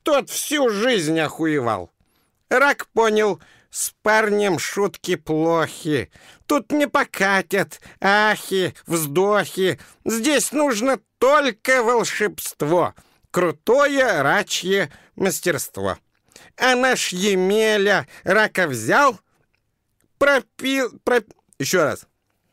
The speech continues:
А наш Емеля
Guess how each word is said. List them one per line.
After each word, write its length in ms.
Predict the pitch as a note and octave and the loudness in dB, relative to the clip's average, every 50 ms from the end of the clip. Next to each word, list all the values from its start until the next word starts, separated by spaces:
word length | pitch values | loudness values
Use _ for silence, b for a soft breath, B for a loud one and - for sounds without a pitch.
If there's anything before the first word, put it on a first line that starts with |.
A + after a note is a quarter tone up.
| _ _ _ _ A#3 A#3+ _ A#3 A#3+ B3 B3 A#3+ A#3+ A#3+ B3 B3 A3+ _ _ C4+ B3+ A#3 _ _ _ _ _ _ _ _ _ _ _ _ _ _ b b b b b b b b b b b b _ _ - | _ _ _ _ _ _ _ _ _ _ _ _ _ _ _ _ _ _ _ _ _ _ _ _ _ _ _ _ _ _ _ _ _ _ _ _ b b b b b b b b b b b b _ _ -2
А 160 | - B3+ D4 | 0 2 2
наш 360 | D4 D4+ D#4 D4+ A#3 - - - | 2 2 2 2 2 0 -2 -2
Емеля 880 | A#3 B3 C4 B3 A#3+ A#3+ C4 D4+ D#4+ D#4 D4 B3+ A3 G#3+ G3+ D#3+ - | -2 0 0 0 0 0 0 0 2 2 2 2 2 2 0 0 -2